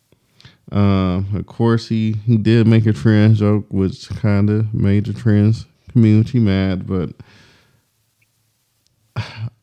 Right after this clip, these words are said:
overall, what did y'all expect Chris Rock to say when it came to Will and Jada?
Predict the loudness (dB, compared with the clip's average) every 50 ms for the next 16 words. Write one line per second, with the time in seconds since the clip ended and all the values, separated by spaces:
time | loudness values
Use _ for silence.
0 | _ _ _ _ _ -4 -2 -2 -2 -2 -2 -2 0 0 0 0 0 0 0 -2
1 | -2 -4 -6 -8 -10 _ _ _ _ _ _ _ _ _ _ _ _ _ _ _
2 | _ _ _ _ _ _ _ _ _ _ _ _ _ _ _ _ _ _ _ _
3 | _ _ _ _ _ _ _ _ _ -6 0 2 2 4 4 2 2 2 4 4
4 | 4 2 0 -2 -2 0 0 0 0 -2 -2 -2 -2 0 0 -2 -4 -4 -4 -6
5 | -8 -10 -10 -8 -8 -8 -8 -8 -10 -10 -12 -8 -4 -2 -2 -2 -2 -2 0 0
6 | 0 0 0 0 -2 -2 -2 -4 -4 -4 -4 -4 -6 -8 -8 -8 -10 -12